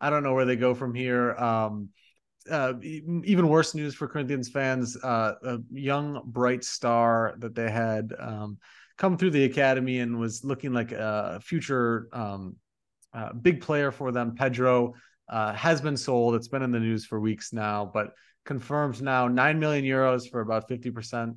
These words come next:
uh, of his economic value. Uh, Corinthians still hold thirty percent, um, but, uh, he is off to Russia, Zenit Saint Petersburg. Kind of feel bad for the guy. <laughs> Um, uh, but, um,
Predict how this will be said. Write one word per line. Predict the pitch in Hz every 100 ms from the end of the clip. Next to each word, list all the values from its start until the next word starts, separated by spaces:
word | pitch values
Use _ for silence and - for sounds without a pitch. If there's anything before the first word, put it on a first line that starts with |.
| 117
uh, | 120 107 104
of | 113 107
his | 110 107 110 -
economic | 113 120 113 113 110
value. | 113 110 107 107 107 107 _ _ _ -
Uh, | 120 107 101 98 101
Corinthians | 156 147 143 123
still | - 147
hold | 120 135 135
thirty | 120 127
percent, | 120 110 - 117 113 117 _ _ _ _
um, | 127 113 107 104 104 101 98 _
but, | 123 113 -
uh, | 123 110 104 98
he | 110 143 147
is | 123
off | 117 120 -
to | 113
Russia, | 113 113 123 113
Zenit | 104 123 110
Saint | 120 107
Petersburg. | 117 117 104 117 113 104 107 _ _ _
Kind | 135
of | 117
feel | 123 120 _ -
bad | 117 117
for | 117
the | 110
guy. | 104 107 104 104 101 -
<laughs> | 117
Um, | 135 104 98 92 _ _ _ _ _ -
uh, | 107 101 101 101 101 98 95 -
but, | 120 117 -
um, | 113 107 101 98